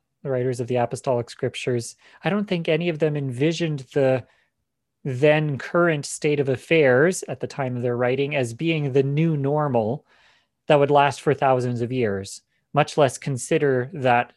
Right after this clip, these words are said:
a desirable outcome. It, it, I think it's only from our vantage point two millennia later that we can even postulate an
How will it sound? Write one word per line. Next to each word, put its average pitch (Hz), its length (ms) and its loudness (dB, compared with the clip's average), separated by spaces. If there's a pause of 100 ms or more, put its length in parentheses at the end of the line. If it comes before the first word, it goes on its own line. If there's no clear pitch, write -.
a 127 180 0
desirable 117 960 0 (240)
outcome. 101 460 -4 (880)
It, - 240 -2
it, - 220 -2 (160)
I 165 80 -4
think 240 280 -4
it's 175 140 -2
only 196 320 -2
from 147 220 -2
our 165 160 4
vantage 156 640 0
point 143 400 -6
two 196 200 -2
millennia 170 460 0
later 139 380 0
that 131 120 0
we 139 100 -6
can - 120 -14
even 156 220 -4
postulate 160 760 -2
an 135 260 0